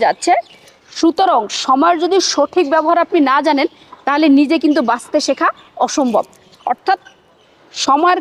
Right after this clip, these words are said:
কাজ যারা সময় করে না তারা কিন্তু জীবন থেকে অনেক পিছিয়ে পড়ে এবং তার স্বাবলম্বী হওয়া খুবই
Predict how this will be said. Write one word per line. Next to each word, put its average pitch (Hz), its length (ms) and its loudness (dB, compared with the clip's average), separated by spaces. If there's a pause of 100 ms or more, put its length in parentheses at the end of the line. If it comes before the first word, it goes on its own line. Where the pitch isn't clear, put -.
কাজ 381 200 2
যারা 359 140 4 (120)
সময় 320 340 2
করে 277 200 0
না 370 60 0 (320)
তারা 285 200 0
কিন্তু 339 160 0 (100)
জীবন 277 240 0
থেকে 302 200 -2
অনেক 262 200 -4
পিছিয়ে 294 340 -2
পড়ে 240 140 2 (280)
এবং 262 240 0
তার 311 160 -2
স্বাবলম্বী 285 520 -2
হওয়া 262 160 2 (360)
খুবই 302 200 0